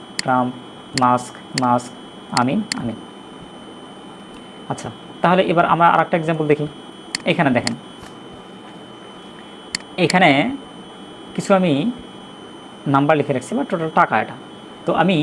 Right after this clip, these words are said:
এগুলো শেষে টাকা যুক্ত করতে চাই, তাহলে এটা ফ্ল্যাশ ফিলের মাধ্যমে করা সম্ভব। দেখেন এখানে আমি পাঁচশো টাকা দিলাম। এখানে আমি একটাকে প্যাটার্নটাকে চিনাই দিলাম যে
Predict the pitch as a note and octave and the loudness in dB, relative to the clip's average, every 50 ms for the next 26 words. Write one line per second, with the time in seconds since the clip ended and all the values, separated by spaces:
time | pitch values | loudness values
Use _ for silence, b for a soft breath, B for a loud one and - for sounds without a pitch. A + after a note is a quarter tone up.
0 | F#3 B3+ G#3 F3+ F#3 G3+ G3 - E3 - - D#3 B2+ C#3+ G#3+ A#3+ - - - - | 2 2 2 4 4 4 2 2 2 2 4 4 4 4 2 0 -4 -10 -16 -18
1 | - - - - G#3 F#3+ G3 D#3+ D3+ D3 D3 - - C3 - - - - A#2+ A2+ | -18 -6 -2 0 2 4 4 2 2 -2 -4 -4 -4 -6 -8 -8 -10 -10 -10 -10
2 | - - - - - - - - - - - - - - - - - - - - | -12 -16 -18 -18 -18 -18 -18 -18 -18 -18 -18 -18 -18 -18 -18 -18 -18 -18 -18 -16
3 | - - - - - - - - E3+ F3 E3+ F3+ - - F3+ F3+ - F#3+ F#3 F3+ | -18 -18 -18 -18 -18 -16 -2 0 2 4 4 4 4 4 2 4 4 2 2 2
4 | F3 E3 E3 F3+ F3+ F3+ E3 D3+ - D3 C3+ C3+ C3 - - - - - - - | 2 2 2 0 2 2 2 2 2 2 0 0 0 -2 -6 -14 -18 -18 -18 -18
5 | - - - - - - - - - - - - - - - - - - - - | -18 -18 -18 -18 -18 -18 -18 -18 -18 -18 -18 -16 -18 -16 -16 -16 -16 -16 -8 -4
6 | - - - - A#2+ - - - - - - - - - - - - - - - | -4 -2 -2 -4 -6 -8 -10 -10 -10 -12 -16 -18 -18 -18 -18 -18 -18 -18 -16 -2
7 | - - D3 - G3 F#3+ G3 F#3+ G3 G3 G3+ A3+ - - - - - - - - | 2 4 4 6 6 4 4 4 4 4 2 2 0 -4 -10 -16 -14 -14 -14 -12
8 | - - - - - - - - - - D3+ C#3 - - - - E3+ G3 B3 F4 | -12 -12 -12 -12 -12 -12 -12 -12 -4 -2 -2 0 0 -2 0 4 4 6 4 4
9 | - - - - - - - - - - - - - - - - - - - - | 0 -10 -16 -16 -16 -16 -16 -16 -16 -16 -16 -16 -14 -14 -12 -2 0 0 2 2
10 | - A2+ A#2 - - - - C3+ B2 A2 G#2 - - - - - - - - - | 0 -4 -6 -10 -12 -2 0 2 2 2 0 -4 -8 -14 -14 -14 -14 -14 -14 -14
11 | - - - - - - - - - - - - - F#3 G3 G3+ G3+ G#3 - A#3 | -12 -10 -10 -10 -10 -14 -16 -16 -16 -10 -4 -2 2 4 6 6 4 4 2 0
12 | - - - A3+ G#3 A3 G3 F3+ D#3 D#3+ D#3+ E3 F3 G3+ G3+ - C#3+ B2 A#2 A#2 | -2 0 0 0 2 4 4 4 2 4 2 2 0 0 0 0 0 0 0 0
13 | A2+ A2+ A#2 B2 D#3+ | 0 2 4 6 6